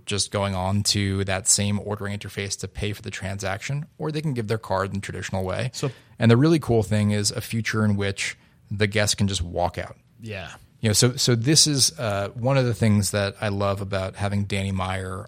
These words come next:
Speaker 1: on my board in every board meeting, and especially when we're going through product ideation, innovation, is he says, "Well, w-, why do we even have to have somebody stop to pay? What if we had their card on file, had a default tip on file,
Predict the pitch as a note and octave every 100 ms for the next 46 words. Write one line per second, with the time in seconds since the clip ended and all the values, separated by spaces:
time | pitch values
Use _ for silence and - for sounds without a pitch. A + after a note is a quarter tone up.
0 | - G2 F#2+ F#2+ G2 - G2+ F#2 G2+ G2+
1 | G2+ F#2 F#2+ - A2+ G2+ G2+ - G#2+ G2
2 | - G#2+ G#2 G#2+ G2+ G2 F#2+ F#2+ - -
3 | - - B2 G#2+ G#2 G2+ G#2 G2+ G2+ -
4 | G2 - - G2+ G2+ G2 - - - _
5 | _ _ _ - G#2+ G#2 G2 G2+ G2 G2
6 | F#2+ G#2+ G#2 G2 G2 - G2 F#2+ G2 G#2+
7 | G#2 F#2+ A#2 - - - - B2 - -
8 | A#2+ A#2 D#3+ D#3 C3+ A2+ B2 C#3 G#2 G2+
9 | G2+ - G#2 G2 G2 - - F#2+ G2 -
10 | - - B2 G2 G2+ C3+ D3+ C#3+ A#2 G#2+
11 | - - - _ - D#3 D3+ A2 - F2+
12 | D#2+ F2+ G2+ - - - A2 - - -
13 | - C3 D3+ B2 A2+ - A2 G#2+ - -
14 | A#2+ - F2+ F#2+ F2 F2 D#2+ F#2 A2